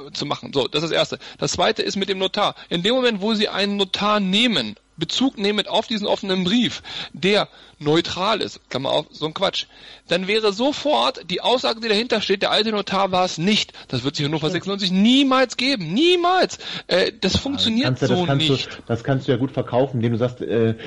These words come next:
Speaker 1: Kannst
Speaker 2: äh,
Speaker 1: alles,
Speaker 2: aus,
Speaker 1: machst du aber
Speaker 2: aus
Speaker 1: nicht.
Speaker 2: Kompromissgründen, aus des lieben Friedens willen, da kann man, da kann man so viel denn, äh, da, dazu noch sagen.
Speaker 1: So.
Speaker 2: Aber das, du, aber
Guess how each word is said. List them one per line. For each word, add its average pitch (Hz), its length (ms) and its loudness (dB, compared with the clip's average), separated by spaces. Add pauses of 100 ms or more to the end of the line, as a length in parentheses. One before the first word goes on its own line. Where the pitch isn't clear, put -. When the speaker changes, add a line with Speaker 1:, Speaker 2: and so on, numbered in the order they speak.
Speaker 1:
Kannst 185 240 2
Speaker 2:
äh, - 60 4
Speaker 1:
alles, - 260 2
Speaker 2:
aus, 127 60 0
Speaker 1:
machst 214 220 -4
du 170 60 2
aber 117 180 2
Speaker 2:
aus 113 40 -2
Speaker 1:
nicht. - 140 -4
Speaker 2:
Kompromissgründen, 131 920 0
aus - 300 0
des 117 180 -2
lieben 120 240 2
Friedens 127 380 2
willen, 113 120 6
da 110 80 4
kann 123 180 0
man, 113 200 2
da 110 100 0
kann 117 180 -2
man 113 160 2
so 113 180 2
viel 107 260 0
denn, 98 320 2 (300)
äh, 110 80 2
da, 110 100 4
dazu 104 340 0
noch 98 200 2
sagen. 95 300 0 (140)
Speaker 1:
So. 185 120 2
Speaker 2:
Aber 127 160 4
das, 135 160 2 (120)
du, 131 400 4
aber 123 240 0